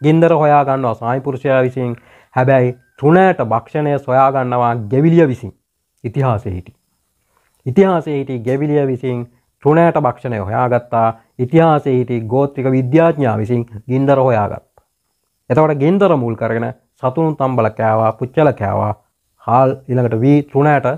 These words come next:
තම්බල භක්ෂණය කළා. අද ඒ උප ඒකම මුල් කරගෙන තමයි අපි අද කියනවා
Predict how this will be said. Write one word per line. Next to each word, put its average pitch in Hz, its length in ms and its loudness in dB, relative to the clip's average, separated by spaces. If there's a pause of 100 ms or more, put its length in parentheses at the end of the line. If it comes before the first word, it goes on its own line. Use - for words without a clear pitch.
(120)
තම්බල 120 400 0 (400)
භක්ෂණය 117 460 -2
කළා. 127 300 0
අද 123 200 -8 (220)
ඒ 143 200 2 (140)
උප 117 200 -10 (200)
ඒකම 147 580 2
මුල් 127 220 -2
කරගෙන 127 440 0
තමයි 135 220 -2
අපි 120 240 -2
අද 120 140 0
කියනවා 135 400 0